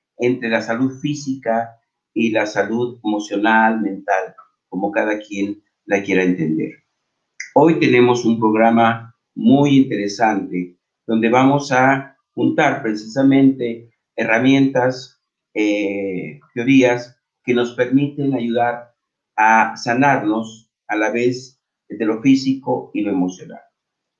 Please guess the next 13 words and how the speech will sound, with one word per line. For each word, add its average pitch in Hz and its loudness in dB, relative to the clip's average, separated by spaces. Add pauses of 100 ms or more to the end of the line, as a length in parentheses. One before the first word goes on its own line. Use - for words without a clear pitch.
(140)
Entonces, 135 2
hoy 139 4
vamos 127 4
a 127 2
hablar 135 4
de 143 -4 (100)
las 117 -2
cinco 151 0
leyes 127 0
biológicas 131 -4 (280)
y 113 -4
la 110 0
programación 113 -2